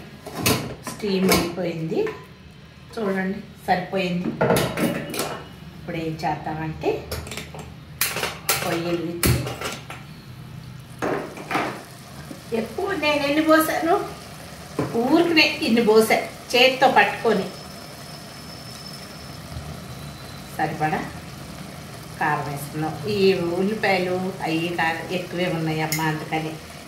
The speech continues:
దీంట్లో ఇంకా మనం ఏమీ మసాలాలు అవి ఏమి వేయొద్దే. పాలు పోసిన కూర అలా ఉంటేనే టేస్ట్ బాగుంటుంది. సరేనా? ఉడికిపోయింది, ముక్కలు కూడా చక్కగా ఉడికినాయి తెలుస్తున్నాయి.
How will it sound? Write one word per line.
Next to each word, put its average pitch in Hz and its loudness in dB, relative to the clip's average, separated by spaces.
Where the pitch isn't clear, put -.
దీంట్లో 175 2
ఇంకా 165 2
మనం 170 0
ఏమీ 180 2
మసాలాలు 165 4
అవి 160 6
ఏమి 175 0
వేయొద్దే. 175 2
పాలు 175 4
పోసిన 175 0
కూర 160 2
అలా 160 4
ఉంటేనే 170 2
టేస్ట్ 170 0
బాగుంటుంది. 151 2
సరేనా? 160 0
ఉడికిపోయింది, 147 -4
ముక్కలు 151 -6
కూడా - -6
చక్కగా 160 -4
ఉడికినాయి 160 0
తెలుస్తున్నాయి. 156 0